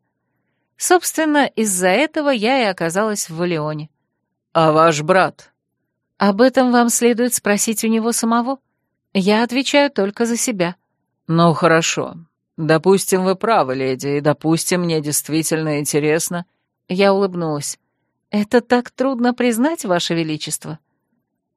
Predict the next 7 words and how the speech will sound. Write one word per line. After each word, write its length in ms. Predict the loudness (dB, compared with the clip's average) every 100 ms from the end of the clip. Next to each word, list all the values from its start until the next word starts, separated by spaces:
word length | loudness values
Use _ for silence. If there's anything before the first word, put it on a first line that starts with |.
| _ _
«Хорошо. 1040 | 0 2 4 4 2 -6 -4 -4 -4 -8 -20 _ _ _ -4
Мне 460 | 0 2 2 0 _ -6
очень 720 | 2 4 4 0 -6 -4 -4 -8
интересно». 880 | -8 -8 -8 -6 -4 -4 -8 -10 -16 _ _ _ _ _ -4
Наконец 560 | -2 0 0 0 -4
сдался 440 | -2 -2 0 -4 -4
король. 360 | -4 -4 -10